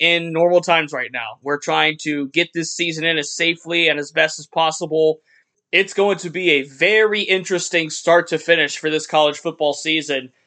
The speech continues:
And regardless, you can hear it in Phil's voice. We're excited to have football back for sure. Also, his take on University of Toledo.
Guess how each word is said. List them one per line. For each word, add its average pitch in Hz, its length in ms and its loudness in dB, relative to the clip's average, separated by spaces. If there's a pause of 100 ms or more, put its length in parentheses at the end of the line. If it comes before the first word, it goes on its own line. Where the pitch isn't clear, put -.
(120)
And 165 140 2
regardless, 180 440 4
you - 60 -2
can 160 140 2
hear 175 180 4
it 165 60 -4
in 160 80 -10
Phil's 160 260 2
voice. 147 400 2
We're 180 200 4
excited 175 440 2
to 147 80 -2
have 151 220 0
football 147 420 0
back 127 280 0
for 123 120 -10
sure. 127 400 -6 (340)
Also, 185 320 4
his 180 140 -2
take 190 240 2
on 165 140 0
University 170 480 -2
of 143 100 -6
Toledo. 165 560 2